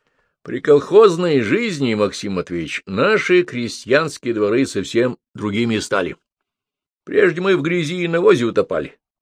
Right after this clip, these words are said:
теперь скот большей частью на фермах содержится, за селом. Дух-то у нас во дворах куда здоровее стал,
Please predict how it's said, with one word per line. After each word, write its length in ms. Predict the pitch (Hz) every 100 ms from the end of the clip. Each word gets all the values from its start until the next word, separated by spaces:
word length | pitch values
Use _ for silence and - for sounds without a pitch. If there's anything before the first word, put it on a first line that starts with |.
| _ _
теперь 160 | 98
скот 240 | 82 - 92
большей 320 | 98 95 92
частью 360 | 110 104 - 98 - -
на 160 | 104 107
фермах 400 | - 117 123 120
содержится, 580 | 123 135 135 - - - _ _ -
за 160 | 92
селом. 420 | 92 98 101 120 - _ _ _ _ _
Дух-то 600 | 80 135 214 185 - 220
у 120 | 208
нас 340 | 190 196 202 -
во 140 | 185
дворах 420 | 180 175 180 -
куда 300 | - 147 160
здоровее 440 | 147 156 135 135 123
стал, 300 | - 101